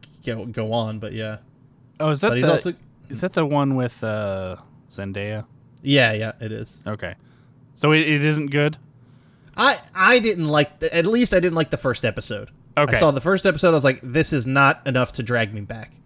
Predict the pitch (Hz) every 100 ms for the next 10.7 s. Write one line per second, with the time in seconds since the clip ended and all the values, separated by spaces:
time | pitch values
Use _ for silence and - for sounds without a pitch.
0 | - 120 113 98 - _ _ - - -
1 | 208 247 185 - 175 160 - 131 156 165
2 | - - _ - 120 131 131 127 127 127
3 | 113 - - 147 151 202 196 190 - -
4 | - - - - - 131 139 151 135 151
5 | 156 170 175 165 151 135 147 160 160 160
6 | 160 165 165 170 - - _ - 127 123
7 | 127 - _ - - 120 113 110 - 202
8 | - - 156 180 196 185 147 135 117 135
9 | 165 - 175 254 120 131 143 160 - -
10 | - - - - - 143 147